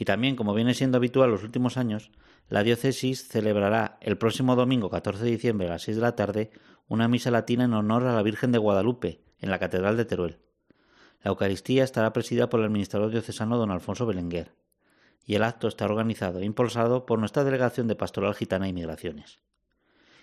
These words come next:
Y esto ha sido todo desde Teruel. Hasta la semana que viene.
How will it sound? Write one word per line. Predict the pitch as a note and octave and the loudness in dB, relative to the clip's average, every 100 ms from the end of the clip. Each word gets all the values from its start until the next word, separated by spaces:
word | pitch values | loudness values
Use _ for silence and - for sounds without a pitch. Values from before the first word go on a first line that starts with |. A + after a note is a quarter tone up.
| _ | _
Y | A2+ | -2
esto | G#2 A#2+ | 0 0
ha | G#2 | 0
sido | A#2 A2 | 0 2
todo | A#2+ | 4
desde | A#2+ A#2 A2+ | 4 0 0
Teruel. | A#2 F#2+ E2+ _ _ | 0 -2 -4 _ _
Hasta | - - G2+ | -10 -6 -4
la | F2+ | -6
semana | F#2 F#2+ G#2+ | -6 -6 -4
que | G#2 | -2
viene. | A2 A2 A2 | -2 0 -2